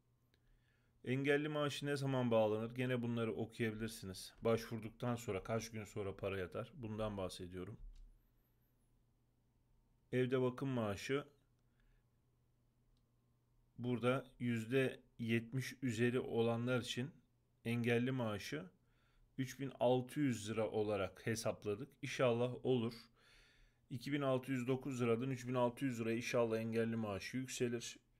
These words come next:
Gerçekten üç bin altı yüz lira bir kişinin geçimi için yeterli değil. Gerçekten öyle. İnşallah yükselir. Yani arkadaşlar yirmi bin lira bir eve girerse iki kişi için ideal bir para. İnanın bana.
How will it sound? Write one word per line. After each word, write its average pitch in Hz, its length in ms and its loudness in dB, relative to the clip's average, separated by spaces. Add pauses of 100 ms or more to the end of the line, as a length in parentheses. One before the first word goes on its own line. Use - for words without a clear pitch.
(160)
Gerçekten 127 540 2
üç 120 180 -6
bin 120 80 -4
altı 113 300 -2
yüz 107 200 -2
lira 107 260 -2
bir 117 160 -6
kişinin 113 380 -4
geçimi 113 400 -4
için 113 200 -8
yeterli 98 520 -4
değil. 92 200 -8
Gerçekten 107 600 -4
öyle. 92 320 -8 (1080)
İnşallah 123 480 2
yükselir. 98 640 -6 (120)
Yani 117 260 0
arkadaşlar 117 680 0
yirmi 117 420 -2
bin 123 200 0
lira 110 300 -2
bir 113 340 -4 (560)
eve 123 220 4
girerse 117 720 2 (140)
iki 120 260 -6
kişi - 300 -2
için 123 340 -4
ideal 123 400 2
bir 104 100 -6
para. 87 400 -6 (260)
İnanın 117 400 -2
bana. 90 280 -10